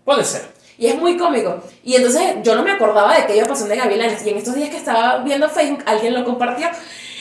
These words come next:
Speaker 2: Y me da una risa porque la vaina es más o menos así. Hay tres hermanos que tienen una hermana.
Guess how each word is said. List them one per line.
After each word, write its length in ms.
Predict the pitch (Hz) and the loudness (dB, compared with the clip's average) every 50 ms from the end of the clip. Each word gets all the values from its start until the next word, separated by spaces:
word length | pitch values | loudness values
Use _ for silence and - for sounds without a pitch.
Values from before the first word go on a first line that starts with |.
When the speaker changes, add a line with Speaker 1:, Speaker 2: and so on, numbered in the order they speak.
| - - - - | -14 -16 -10 -6
Speaker 2:
Y 80 | - 302 | -4 0
me 100 | 302 302 | 4 6
da 160 | 294 311 330 359 | 6 6 6 4
una 220 | 403 427 440 466 - | 2 2 2 2 0
risa 360 | 339 320 320 - 349 294 - - | 0 0 -2 -2 -2 -4 -2 -2
porque 260 | 269 262 262 262 277 262 | -2 -2 0 0 0 2
la 120 | 262 254 | 2 2
vaina 160 | 254 262 262 | 2 2 0
es 60 | 294 339 | -4 -6
más 100 | 339 359 | -6 -4
o 40 | |
menos 200 | 349 330 349 349 311 | -4 -2 -2 -2 -2
así. 420 | 247 247 - 269 - - - - - - - - _ _ - - - _ | -4 -4 -4 -4 -6 -6 -8 -14 -18 -20 -20 -20 _ _ -20 -20 -6 _
Hay 200 | 254 - 262 262 | 0 2 2 2
tres 220 | - 339 381 381 381 403 | 2 2 0 0 0 0
hermanos 300 | 359 311 - - 330 - | 0 -2 -2 -2 -2 -4
que 80 | - - | -4 -4
tienen 240 | - 233 233 220 247 | -4 -4 -2 -2 -2
una 120 | 214 220 214 | 0 0 0
hermana. 460 | 214 214 170 - - - - - - | 0 0 -4 -6 -8 -8 -12 -18 -20